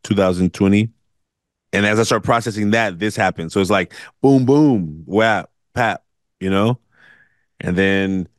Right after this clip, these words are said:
yesterday, a young man who was in Ever Forward, he started when he was, like, fourteen, fifteen years old. He's now, like, thirty. His dad passed just yesterday. And I'm, like, holding space, right? You're just in this mode of, like,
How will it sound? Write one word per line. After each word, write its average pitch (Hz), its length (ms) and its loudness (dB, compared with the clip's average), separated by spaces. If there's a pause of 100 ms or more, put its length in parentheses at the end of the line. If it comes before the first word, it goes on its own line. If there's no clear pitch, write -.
yesterday, 107 440 2
a 98 40 4
young 98 240 2
man 98 300 2
who 98 80 0
was 92 120 2
in 98 80 2
Ever 92 200 0
Forward, 95 360 2
he 95 60 -6
started 92 300 -2
when 87 80 -4
he 92 80 -4
was, 87 120 0
like, 78 160 -2
fourteen, 85 880 -2 (360)
fifteen 87 340 0
years 82 240 4
old. 85 340 2
He's 87 140 2
now, 80 300 0
like, 78 280 -6
thirty. 85 460 2 (1200)
His 98 220 0
dad 95 300 2
passed 82 580 -4 (600)
just - 220 -2
yesterday. 85 580 0 (1600)
And 107 100 2
I'm, 104 120 2
like, 104 340 0 (580)
holding 107 360 2
space, 107 500 -4
right? 101 120 2
You're 117 240 4
just 127 140 2
in 135 80 2
this 123 140 0
mode 123 300 4
of, 120 80 -4
like, 110 320 -4